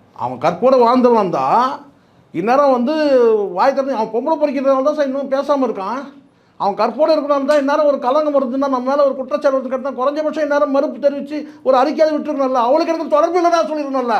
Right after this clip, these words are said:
அவளுக்கு எனக்கு தொடர்பு கிடையாது, அவ பொய் குற்றச்சாட்டு சொல்றா, சொல்லிருக்கணுமா இல்லையா? அப்படின்னா என்ன அர்த்தம்?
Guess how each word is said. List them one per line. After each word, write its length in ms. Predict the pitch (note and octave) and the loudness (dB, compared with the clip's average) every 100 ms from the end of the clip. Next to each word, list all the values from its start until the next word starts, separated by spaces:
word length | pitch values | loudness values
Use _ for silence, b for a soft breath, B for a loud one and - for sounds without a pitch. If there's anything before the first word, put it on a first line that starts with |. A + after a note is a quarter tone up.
| A2+ - _ _ _ _ _ _ _ _ _ _ _ _ _ _ _ | -4 -12 _ _ _ _ _ _ _ _ _ _ _ _ _ _ _
அவளுக்கு 360 | D#3 B3 D#4+ D#4+ | -2 0 0 0
எனக்கு 160 | D#4+ | 0
தொடர்பு 280 | D4 D4+ D#4 | 0 0 0
கிடையாது, 600 | C4+ C#4+ C4 G#3+ A#2 - _ _ _ _ _ _ _ - | 2 2 2 -4 -6 -14 _ _ _ _ _ _ _ -4
அவ 160 | A#3 | -2
பொய் 200 | A#3+ D4+ | 2 0
குற்றச்சாட்டு 420 | C#4+ C4+ C4 A#3 | 0 -2 -4 -2
சொல்றா, 140 | B3 A3+ | -4 -2
சொல்லிருக்கணுமா 440 | C#4+ F4 F4 E4 | 2 2 2 2
இல்லையா? 320 | C4+ F3+ A2+ - _ _ _ _ _ _ - | 0 -2 -10 -16 _ _ _ _ _ _ -8
அப்படின்னா 240 | B3 D#4+ | -6 0
என்ன 140 | F#4 E4+ | 0 0
அர்த்தம்? 320 | G#3 E3 A2+ | -2 -6 -16